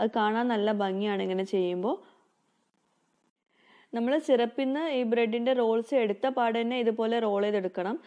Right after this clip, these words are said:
അല്ലെങ്കിൽ, ആ, ഈ, ഉം, പിസ്താച്ചോസ് പൗഡർ അതിൽ ഒട്ടിപ്പിടിക്കില്ല. അങ്ങനെ ഒട്ടിപ്പിടിക്കാതെ വരുവാണെങ്കിൽ ഒന്നുകൂടെ അറ്റം മാത്രം, ആ, ഈ സിറപ്പിലൊന്ന് ഡിപ്പ് ചെയ്തിട്ട്, ആ, കോട്ട് ചെയ്തെടുത്താൽ മതി.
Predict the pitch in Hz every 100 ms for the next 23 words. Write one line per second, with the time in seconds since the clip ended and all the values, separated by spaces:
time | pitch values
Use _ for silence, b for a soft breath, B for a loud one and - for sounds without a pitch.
0 | B B 196 202 208 226 240 254 - 220
1 | 214 208 202 220 - 214 208 214 - -
2 | 214 202 202 196 208 202 208 202 220 214
3 | 208 196 190 208 226 - - 196 208 196
4 | 214 214 185 - 180 190 320 B B B
5 | 202 214 247 233 - 254 233 240 240 254
6 | 233 214 240 226 226 240 254 226 214 214
7 | 226 247 - - 208 - 240 240 220 208
8 | 208 226 233 - 208 202 214 214 202 214
9 | 196 196 226 208 202 233 196 190 226 208
10 | 202 208 403 B B B 202 196 196 190
11 | 185 190 180 175 175 170 170 233